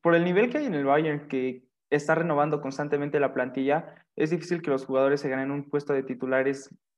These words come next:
pues, de primera instancia. Y muchas veces esos jugadores llegan con esa mentalidad de que van a ser titulares, de que venían de un equipo donde van a ser titulares,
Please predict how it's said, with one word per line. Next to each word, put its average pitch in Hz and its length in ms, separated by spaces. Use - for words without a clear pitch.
pues, 143 160
de 139 80
primera 135 300
instancia. 139 640
Y 185 100
muchas 190 300
veces 185 200
esos 175 200
jugadores 151 380
llegan 156 200
con 147 160
esa 147 160
mentalidad 135 380
de 135 120
que 135 80
van 135 100
a 135 40
ser 135 200
titulares, 139 520
de 143 80
que 131 100
venían 135 260
de 139 60
un 139 100
equipo 135 280
donde 131 200
van 127 120
a 131 60
ser 131 160
titulares, 131 560